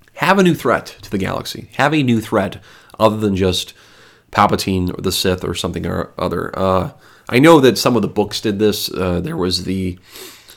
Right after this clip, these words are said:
uh, the alien race that came in from another galaxy that was unaffected by the Force. I thought that was a really cool idea. Uh, have something other than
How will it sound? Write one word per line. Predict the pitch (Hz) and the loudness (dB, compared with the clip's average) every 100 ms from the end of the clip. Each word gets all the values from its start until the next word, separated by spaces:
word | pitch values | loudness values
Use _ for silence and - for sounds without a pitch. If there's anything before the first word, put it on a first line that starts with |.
| _ | _
uh, | - 92 90 90 - - | -4 -2 0 -2 -6 -10
the | - 92 - | -4 -2 0
alien | 113 113 104 98 | 0 2 2 2
race | 101 98 | 0 0
that | - | -4
came | 98 104 98 | -6 -4 -4
in | |
from | 92 98 | -4 -4
another | 92 92 | -2 -4
galaxy | 90 92 98 - 101 | -4 -2 -2 -2 -4
that | 90 | -2
was | 90 | -4
unaffected | - 98 - 98 110 | -6 -8 -6 -6 -4
by | 101 101 | -2 -4
the | |
Force. | 101 113 110 120 | -4 -4 -4 -4
I | - | -6
thought | 95 90 | -6 -4
that | 90 | -4
was | |
a | 92 | -4
really | 98 101 113 101 | -4 -2 -2 -2
cool | - 107 | -2 -2
idea. | 95 92 107 117 - - - - - - _ - | 0 0 -2 -2 -12 -20 -20 -20 -20 -20 _ -2
Uh, | 98 95 92 92 - | 0 2 2 0 -4
have | - 143 185 | -2 0 0
something | - 160 143 127 | 0 0 0 0
other | 117 123 | 2 2
than | 117 107 101 98 | 2 2 0 -4